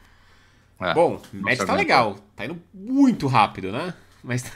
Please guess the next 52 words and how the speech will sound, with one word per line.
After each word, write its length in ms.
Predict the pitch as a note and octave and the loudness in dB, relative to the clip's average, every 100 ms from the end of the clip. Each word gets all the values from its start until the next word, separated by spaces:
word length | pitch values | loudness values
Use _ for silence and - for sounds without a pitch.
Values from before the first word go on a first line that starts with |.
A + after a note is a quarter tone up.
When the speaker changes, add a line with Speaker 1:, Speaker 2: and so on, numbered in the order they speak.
| C#3+ | -8
Speaker 2:
indo 140 | B2+ | -6
legal. 300 | C3+ B2 G#2 | -6 -2 -4
Três 240 | G#2 B2+ C3 | -4 -6 -4
a 100 | B2+ | -6
três. 500 | A#2 D#3 F#3+ - _ _ _ _ _ _ _ _ | -4 -6 -8 -16 _ _ _ _ _ _ _ _
Vamos 120 | A2 | -14
fazer 160 | A#2 B2 | -8 -6
um 40 | |
intervalo 380 | B2+ B2+ A#2 A#2+ | -4 -4 0 0
aí 120 | A#2+ | 0
de 100 | A2 | -4
uns 140 | A#2 A#2 | -8 -10
cinco 240 | B2+ B2+ | -10 -10
minutos. 320 | A#2 A2 C#3+ C3+ | -8 -8 -8 -8
Eu 80 | |
duvido 300 | B2+ C3 D3 | -6 -4 -4
que 60 | C#3 | -4
vai 80 | A2+ | -6
demorar 260 | G#2+ G2+ | -4 -4
cinco 260 | G2+ G2+ - | -4 -8 -12
minutos. 520 | G2 G2+ A#2+ - - _ _ | -10 -8 -10 -14 -20 _ _
Acho 80 | - | -16
que 40 | |
eles 60 | G2+ | -10
vão 120 | C#3 | -8
voltar 340 | B2+ B2 B2 A2+ | -6 -6 -4 -4
daqui 240 | A#2 A#2 | -4 -8
uns 120 | A2 | -12
dois, 280 | F#2+ G#2 G#2+ | -8 -6 -4
assim, 160 | F#2+ G2+ | -8 -12
pra 120 | G2+ | -14
começar 300 | G2+ G2 G2+ | -14 -12 -10
a 20 | |
jogar. 440 | F#2 F#2 F#2+ - _ _ _ _ _ _ _ | -10 -8 -8 -10 _ _ _ _ _ _ _
Mas 140 | - | -14
assim 220 | G2+ G#2+ A#2 | -12 -12 -10
que 100 | A#2 | -8
eles, 540 | A2+ G2 - - _ _ _ _ _ _ | -8 -10 -12 -20 _ _ _ _ _ _
eles 160 | F#2+ G2 | -16 -14
aparecerem, 420 | G#2 G2+ G2+ G#2+ | -12 -10 -8 -8
a 40 | |
gente, 400 | G#2 G#2 G#2+ F#2+ | -8 -10 -10 -12
a 40 | F2 | -12
gente 220 | G2 - | -16 -16
volta 280 | F#2 F2 F#2 | -12 -12 -14
aqui. 140 | - | -20
Vou 160 | - _ | -20 _
colocar 280 | F#2+ - F#2 | -18 -14 -14
aqui 200 | F2+ - | -16 -18
cinco 240 | - G#2 | -18 -20
minutos, 240 | - F#2+ F#2+ | -16 -16 -16
então. 360 | G2+ B2 C#3+ | -12 -10 -10